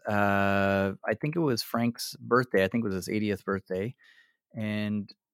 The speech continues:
uh, Bono said, "Frank, I've pitched this song to you a million times. You haven't got back to me. I'm gonna play it for you now." And he did this version. But that's where the song kind of ended. It, nothing really happened. So when I was, uh, in-,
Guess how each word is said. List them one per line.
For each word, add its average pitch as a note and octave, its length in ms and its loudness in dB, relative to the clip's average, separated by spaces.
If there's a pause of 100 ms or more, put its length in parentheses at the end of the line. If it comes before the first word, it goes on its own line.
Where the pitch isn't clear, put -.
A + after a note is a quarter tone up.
(240)
uh, A2+ 220 -6
Bono A#2 300 0
said, A2+ 260 -2
"Frank, F3 260 4
I've C3 140 2
pitched F#3 160 -2
this E3+ 140 -2
song D#3+ 180 2
to C#3+ 100 -4
you B2+ 40 -2
a - 20 -4
million C3+ 260 0
times. F#3 480 2 (840)
You B2+ 180 4
haven't D#3+ 380 2
got D#3 200 4
back E3 180 4
to E3+ 60 -4
me. D3 120 -2
I'm C#3 160 2
gonna C3 160 0
play A#2 240 2
it A2 80 -6
for - 100 -6
you G2+ 140 -2
now." F2 320 -6 (280)
And E3 160 0
he F3 120 0
did A#3+ 160 -2
this D#3 160 -2
version. F#2+ 420 -6 (1000)
But C3+ 120 0
that's G3 200 4
where G3+ 100 4
the E3+ 80 2
song E3+ 280 4
kind C#3+ 200 2
of A#2 80 2
ended. B2+ 360 2
It, F#2 100 -8
nothing C3 300 -2
really A2+ 160 4
happened. C3 360 4
So - 140 0
when C3 160 4
I D#3 80 4
was, C3+ 340 2
uh, G#2+ 400 2
in-, A#2+ 80 0